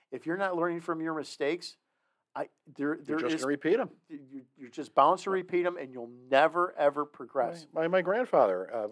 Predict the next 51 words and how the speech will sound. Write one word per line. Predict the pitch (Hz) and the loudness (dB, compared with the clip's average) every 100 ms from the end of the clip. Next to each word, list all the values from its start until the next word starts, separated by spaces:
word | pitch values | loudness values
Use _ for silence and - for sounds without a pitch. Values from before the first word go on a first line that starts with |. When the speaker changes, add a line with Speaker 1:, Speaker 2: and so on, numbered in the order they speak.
| 104 | -10
Speaker 2:
known | 107 123 | -12 -8
as | 113 101 - 120 | -8 -10 -16 -6
Albert | 110 127 135 | -4 -2 -2
Lido, | 127 120 123 127 | -2 -2 0 2
but | 117 107 - | 0 -2 -4
he, | 107 107 - | -14 -16 -16
he | 113 | -14
was | 120 104 | -12 -10
born | 120 139 131 | -2 0 0
Bela | 113 123 135 127 | 0 2 4 4
Lido | 120 127 123 123 | 0 -4 -4 -4
Mareczka, | 113 117 127 - - 104 170 _ - | -2 2 0 0 -4 -4 -4 _ -14
uh, | 98 95 95 107 - | -10 -8 -8 -12 -14
in, | 107 101 104 | -14 -14 -16
in | 98 | -8
Hungary. | 131 170 98 101 _ _ _ _ _ _ | -6 -4 -4 -6 _ _ _ _ _ _
Um, | 123 113 110 110 101 _ _ | -4 0 0 -2 -10 _ _
when | 117 117 | -8 -6
he | 120 | -4
was | 117 110 | -6 -8
just | - 131 - | -4 -4 -2
about | 135 139 | -2 -2
to | 143 | -4
turn | - 151 | -6 -2
eighty-five, | 151 147 - 165 120 107 | -2 -2 -4 -2 -2 -2
and | |
I | 110 | -6
was | 107 | -8
still | - 143 | -4 -2
a | 113 | 0
little | 123 107 | -2 -4
squirt, | - 156 151 - | -4 -2 -2 -4
he | - 160 | -12 -4
had | 151 151 143 139 _ | 0 0 0 -6 _
something | - 156 151 156 | -4 -4 -2 -4
that | 135 | -6
he | 123 | -8
told | - 156 143 | -4 0 0
me, | 98 95 - _ _ _ | -2 -14 -16 _ _ _
and | 131 | -10
it | 127 | -6
did | 151 147 | -2 0
make | 143 131 _ _ _ _ _ - | 0 -4 _ _ _ _ _ 4
absolutely | 165 - 214 196 117 | 6 6 4 0 -2
no | 113 | -8
sense | 107 127 120 | -6 -6 -6
at | 101 | -10
the | 101 | -12
time. | - 151 120 | -6 -6 -6
He | 110 | -12
said, | - 113 101 | -8 -8 -8